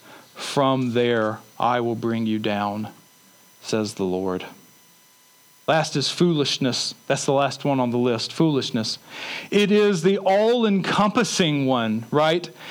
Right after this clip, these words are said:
Sin is foolishness. It is illogical. It doesn't make sense. Why do we chase after the fleeting pleasures of sin when the pain is shortly to come? Why do we risk our marriage,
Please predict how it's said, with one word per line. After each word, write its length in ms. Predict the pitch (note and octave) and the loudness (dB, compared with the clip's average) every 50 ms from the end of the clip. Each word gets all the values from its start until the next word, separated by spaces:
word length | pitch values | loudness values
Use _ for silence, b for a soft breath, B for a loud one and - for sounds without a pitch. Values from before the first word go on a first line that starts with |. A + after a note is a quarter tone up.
| B B | B B
Sin 840 | B - - - - - C#4 C#4 D4+ D#4 D4 C#4 C4 A#3+ A3 G#3 G3 G#3 G3+ | B 0 0 2 2 2 4 4 4 4 4 4 4 4 4 4 2 2 2
is 400 | G#3+ A3 A3 G#3+ G#3+ G3+ F3 - | 2 4 4 4 4 2 -2 -4
foolishness. 960 | - - - A#3+ C4 D4+ D4 B3 G3 - - - C#3 A#2+ A#2 A2+ - - - - B B B B B | -2 2 4 4 6 6 6 4 2 2 0 0 0 0 0 -2 -2 -4 -6 -8 B B B B B
It 320 | - B3 C4+ C#4 C#4 - | 2 2 2 2 0 0
is 460 | - C4+ C#4 D4 D#4 C4+ B3 A#3+ G#3+ | 2 4 4 4 4 4 2 2 2
illogical. 1120 | A3 A3+ A3 A3 A#3+ A#3 A3 A3 A3 G#3+ A#3 C#4 C#4+ A3 G#3+ G3+ G3+ - E3+ C#3 B2+ C3+ - - | 2 2 2 2 4 4 4 4 4 4 4 2 2 2 0 0 2 2 2 2 0 -2 -2 0
It 300 | - B3 D4 C#4+ F#3+ E3 | 2 2 2 2 0 0
doesn't 460 | D3+ G#3 A#3+ C4+ A3+ G3+ A#3 B3+ G#3+ F#3 | 2 2 2 2 2 2 0 0 0 0
make 420 | F3 E3+ E3+ F3+ G3 G#3+ - - | 2 2 4 2 2 0 -2 -2
sense. 720 | - - G3 - - D4+ D#4 A#3+ E3+ C#3 B2+ - - - - B B B B B B | -2 -2 0 2 2 4 4 4 2 0 -2 -6 -6 -6 -6 B B B B B B
Why 500 | A3 G#3+ A3 B3+ C#4+ D#4+ D#4+ E4+ E4+ E4+ | 4 4 6 6 4 4 4 2 2 2
do 160 | D#4+ C#4 B3 | 2 2 4
we 160 | G#3+ G#3+ G3 | 4 2 2
chase 400 | - - - A3+ A3 A3 G3 - A#3 | 2 2 2 2 4 2 2 0 0
after 380 | G#3+ F#3 F#3+ G3 F#3+ - F#3+ | 2 2 2 2 2 0 0
the 100 | E3+ E3+ | 0 0
fleeting 460 | E3 - - G3+ G#3+ A3 G#3+ A3 G3 | 0 2 2 4 4 4 4 2 2
pleasures 460 | E3 - G3 G3 G3 E3+ E3+ F3 D3+ D#3 | 2 2 2 2 2 0 0 -2 -2 -2
of 80 | D3+ - | -2 -2
sin 560 | - - - G3+ F#3 E3 C#3+ C3+ C3+ C#3 C#3 - B B B B B B B B | -2 2 2 2 4 4 2 0 -2 -2 -6 -8 B B B B B B B B
when 120 | D3 D3+ | 0 0
the 80 | D3 D3 | 0 0
pain 300 | D3 - D#3+ D#3 D#3+ D#3+ | 0 2 2 2 2 2
is 100 | D3 C3+ | 2 0
shortly 380 | - - D3+ C#3 C#3 B2+ B2 A#2+ | 2 2 0 0 2 0 0 -2
to 80 | B2 | -2
come? 400 | - - C3+ A#2+ A2+ A2 A2+ A#2 - - - _ _ _ _ B B B B B B B B | -2 -2 0 0 0 0 -2 -6 -8 -14 -20 _ _ _ _ B B B B B B B B
Why 400 | C3 C3 C#3 D3+ E3+ F3+ F#3+ G3+ | 0 2 2 4 4 4 2 2
do 140 | E3 F3+ E3+ | 2 2 2
we 100 | E3+ D#3+ | 2 2
risk 560 | D#3 C#3 D3 D#3+ F3 F#3 F3+ - - - - | 2 2 2 4 4 2 0 -2 -4 -2 0
our 240 | - D3+ C#3+ C3+ C3+ | 0 2 2 2 0
marriage, 680 | C3+ C3+ C#3 C#3 D#3 F3 F#3 G3+ G#3 F3+ - - - | 0 2 2 4 4 4 4 2 0 -2 -4 -8 -8